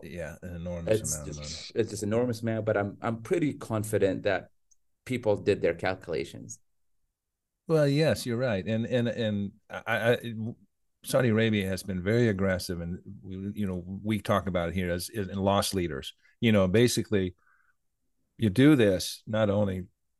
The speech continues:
Speaker 1: because you want to bring his talent and skills, but for what it does for the larger football ecosystem.
Speaker 2: Absolutely.
Speaker 1: Yeah.
Speaker 2: And I think they're going over, like, to that kind of side of, uh, influence,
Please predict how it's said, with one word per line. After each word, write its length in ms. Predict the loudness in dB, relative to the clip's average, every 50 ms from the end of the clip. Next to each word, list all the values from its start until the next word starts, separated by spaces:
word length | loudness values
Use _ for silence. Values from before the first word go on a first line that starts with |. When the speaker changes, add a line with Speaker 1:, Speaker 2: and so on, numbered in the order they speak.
| _
Speaker 1:
because 180 | -4 -4 -2 -2
you 80 | -2
want 100 | -4 -4
to 60 | -4 -4
bring 140 | -6 -6
his 100 | -6 -6
talent 320 | -4 -2 -2 -2 -2 -2 -4
and 80 | -6
skills, 460 | -8 -6 -6 -4 -2 -2 -2 -4 -4 -2
but 200 | -2 -2 -2 -2 -10 _ _ -12 -10
for 180 | -4 0 2 4
what 100 | 4 4
it 120 | 4 4
does 200 | 2 2 2 2
for 120 | 0 -4 -4
the 60 | -2
larger 460 | -2 0 0 -2 -2 -2 -4 -4 -6 -10 _ _ _ _ _ _ _
football 360 | -2 -2 0 2 2 2 2 2
ecosystem. 680 | 0 0 -2 -2 -4 -4 -4 -8 -8 -10 -12 -12 -14 -14 _ _ _ _ _ _ _ _ _ -12
Speaker 2:
Absolutely. 520 | -12 -10 -8 -10 -10 -10 -10 -12 -14 -16 -20 -20 _ _ _ _ _ _ _ _ _ _ _ _ _ -18 -14
Speaker 1:
Yeah. 180 | -14 -12 -12 -10 -4
Speaker 2:
And 120 | -2 0 0
I 60 | 0
think 200 | 0 0 -2 4
they're 140 | 4 4 4
going 240 | 4 2 0 0 0
over, 300 | -2 -2 -2 -4 -4 -4
like, 300 | -2 -4 -4 -6 -8 -12
to 140 | -6 -4 -2
that 280 | 0 0 0 -2 -4 -6
kind 200 | -8 -6 -6 -6
of 80 | -6 -6
side 380 | -6 -6 -6 -4 -6 -4 -4
of, 220 | -6 -6 -8 -10 -12
uh, 360 | -10 -8 -8 -8 -8 -10 -10 -12 -14 -14 -8 -4
influence, 720 | -4 -4 -4 -4 -6 -6 -6 -6 -8 -8 -6 -6 -8 -8